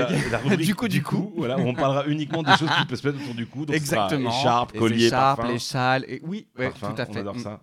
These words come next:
Speaker 1: Surtout qu'en v-, même, même en vidéo, je pense que parler d'un parfum, d'odeur, tout ça, ça passe nickel.
Speaker 2: Oui, l'idée, c'est d'arriver à décrire l'autre pour qu'il arrive
Speaker 1: Ouais.
Speaker 2: à le comprendre, et ensuite qu'il va t- <laughs>
Speaker 1: Je trouve qu'il a une petite touche, euh,
Speaker 2: Et la rubrique s'appellera Du coup, du coup.
Speaker 1: Du coup, du coup, et ça sera sponsorisé par Pierre Cadault.
Speaker 2: <laughs>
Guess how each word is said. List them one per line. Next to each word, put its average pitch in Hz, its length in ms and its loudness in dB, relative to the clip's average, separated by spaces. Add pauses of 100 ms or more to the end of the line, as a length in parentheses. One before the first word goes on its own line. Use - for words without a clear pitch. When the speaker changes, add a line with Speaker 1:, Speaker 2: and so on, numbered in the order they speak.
(160)
Speaker 1:
Surtout 135 220 -6
qu'en 120 140 -4
v-, 95 180 -8
même, 143 200 -4
même 160 240 -4
en 131 80 -4
vidéo, 120 340 -6
je 143 80 -10
pense 120 180 -16
que 101 100 -14
parler 110 240 -8
d'un 101 120 -6
parfum, 107 360 -12
d'odeur, 104 280 -10
tout 92 100 -16
ça, 95 140 -10
ça - 120 -14
passe 90 240 -16
nickel. 98 200 -8
Speaker 2:
Oui, 349 180 2
l'idée, 165 220 -2
c'est 185 120 -10
d'arriver 147 300 -2
à 151 100 0
décrire 170 360 -6
l'autre 202 160 -2
pour 151 140 -8
qu'il 147 160 -6
arrive 147 160 -2
Speaker 1:
Ouais. 139 60 -4
Speaker 2:
à - 20 -2
le 131 60 -8
comprendre, 151 480 -6
et 131 100 -6
ensuite 165 280 -10
qu'il 127 140 -8
va 123 100 -2
t- 123 100 -8
<laughs> - 400 -20
Speaker 1:
Je - 60 -18
trouve 131 200 -10
qu'il 90 180 -10
a 87 40 -8
une 85 140 -12
petite 98 380 -16 (100)
touche, 107 360 -14
euh, 92 40 -12 (680)
Speaker 2:
Et 156 80 -2
la 160 100 4
rubrique 160 300 -2
s'appellera 156 360 0
Du 160 200 -4
coup, 208 120 0
du 160 140 -4
coup. 127 260 -10
Speaker 1:
Du 113 200 -8
coup, 131 120 -4
du 113 140 -8
coup, 131 340 -10
et 98 340 -6
ça 117 140 -6
sera 98 200 -12
sponsorisé 113 420 -10
par 98 140 -10
Pierre 95 200 -10
Cadault. 85 380 -12 (460)
Speaker 2:
<laughs> - 40 -6